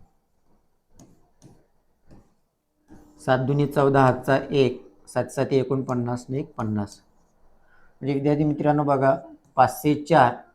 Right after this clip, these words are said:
अशा प्रकारे या संख्येचा गुणाकार आलेला आहे. आता विद्यार्थी मित्रांनो बघा, पाचशे चार हे आपलं उत्तर आलेलं आहे. आता इथे दशांश चिन्ह आपल्याला लावायचं आहे, तर किती घराला लावायचं बघा. इथे दशांश स्थळ आलेलं नाही, म्हणजे इथे झिरो पकडायचं.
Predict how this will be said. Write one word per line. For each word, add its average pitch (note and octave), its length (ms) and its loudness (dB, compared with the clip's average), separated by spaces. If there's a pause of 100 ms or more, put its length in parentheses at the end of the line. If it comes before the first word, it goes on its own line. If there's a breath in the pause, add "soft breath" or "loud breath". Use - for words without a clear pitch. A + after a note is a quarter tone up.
(400)
अशा C#3 240 -2
प्रकारे C3+ 480 0 (680)
या C#3 120 6
संख्येचा C3 400 -4
गुणाकार B2 400 0
आलेला G#2+ 260 -2
आहे. - 200 -20 (280)
आता E3 140 6
विद्यार्थी E3 300 6
मित्रांनो E3 300 2
बघा, D#3 220 6
पाचशे D3+ 440 2
चार C#3+ 360 6 (400)
हे C#3+ 60 -2
आपलं C3+ 200 2
उत्तर C3+ 340 0
आलेलं C3+ 320 4
आहे. A#2 140 0 (420)
आता C#3+ 140 -4
इथे D#3+ 640 2
दशांश C#3+ 420 -2
चिन्ह D#3 200 4
आपल्याला C#3+ 300 8
लावायचं B2+ 420 6
आहे, A#2+ 100 2
तर - 120 -14
किती E3 140 -2
घराला D3+ 280 2
लावायचं C#3+ 340 4
बघा. B2+ 220 0 (1080)
इथे D#3+ 340 2
दशांश D3+ 420 4 (280)
स्थळ - 260 4
आलेलं D3 400 10
नाही, C#3 120 4
म्हणजे C#3 240 2
इथे D3 180 0
झिरो C3 200 2
पकडायचं. C3 500 0